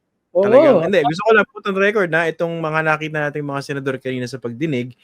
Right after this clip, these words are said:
Speaker 2: eh, sila po ay mga kampiyon ng human rights
Speaker 1: Oo.
Speaker 2: ni Duterte.
Speaker 1: Oo, ah, may sinabi siya, "Respeto. Respeto sa ating, ah, soberenya at sa ating mga batas." Sinasabi ni Bongo, ah. Ah,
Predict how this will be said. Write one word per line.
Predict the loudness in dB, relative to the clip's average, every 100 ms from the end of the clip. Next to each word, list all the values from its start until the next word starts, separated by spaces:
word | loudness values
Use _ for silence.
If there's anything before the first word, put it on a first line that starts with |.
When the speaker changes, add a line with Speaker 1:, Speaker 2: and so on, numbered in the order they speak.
| -20 -20 -12
Speaker 2:
eh, |
sila | -4 -2 0
po | 0
ay | 0
mga | -2 -2 0 0 -4 -4
kampiyon | -4 -2 0 2 2 -2 -8
ng | -8 -6
human | -4 -4 -4
rights | -4 -6 -8 -14 -14 -16 _ _ _ _
Speaker 1:
Oo. | -6 0 2
Speaker 2:
ni |
Duterte. | 4 2 0 -6 -14 -14 _ _ _ _ _ _ _
Speaker 1:
Oo, | 0 2 6 6 4
ah, | 2 -4 -6 -8
may | -6 -4
sinabi | -2 0 0
siya, | 0 0
"Respeto. | 0 -4 0 2 4 8 6 6 -2 _ _ _
Respeto | -2 -2 4 6 6 4
sa | 4 2
ating, | 2 0 0
ah, | 0 0 0 -2 -4 -8 _ _ _ _
soberenya | -2 2 4 4 4 4 4 0
at |
sa | -2 -2
ating | 0 -2
mga | -4 -4
batas." | -2 -2 -2 -6 -16 _ _ _
Sinasabi | -6 0 0 0
ni |
Bongo, | 6 6 6 4
ah. | 4 2 -2 _ _ _ -14
Ah, | -10 -10